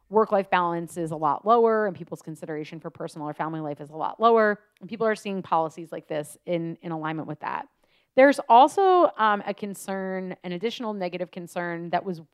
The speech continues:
more weakly related to policy, um, opinions or feelings about these policies, but it's also about the cost to organizations. So, um, people were also concerned that this is taking up,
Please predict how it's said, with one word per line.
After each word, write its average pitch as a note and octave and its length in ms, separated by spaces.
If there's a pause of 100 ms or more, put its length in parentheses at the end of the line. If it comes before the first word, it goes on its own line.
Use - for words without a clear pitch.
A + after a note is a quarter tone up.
(180)
more A3 380 (100)
weakly C#4 760 (440)
related C#4 500
to C4 120
policy, B3 800 (120)
um, G#3+ 540 (100)
opinions A3+ 600
or G#3 100
feelings G#3+ 320
about G#3 180
these G#3 120
policies, G#3 560 (300)
but A#3+ 100
it's A#3+ 140
also B3+ 380
about - 320
the F#3+ 80
cost - 500
to - 80
organizations. F3 1080 (240)
So, A3+ 600 (840)
um, G#3+ 340 (320)
people D#4+ 240
were C#4+ 160
also A3 240
concerned F#3+ 600
that F#3 340
this G3 160
is G3+ 100
taking G3 400
up, F#3+ 320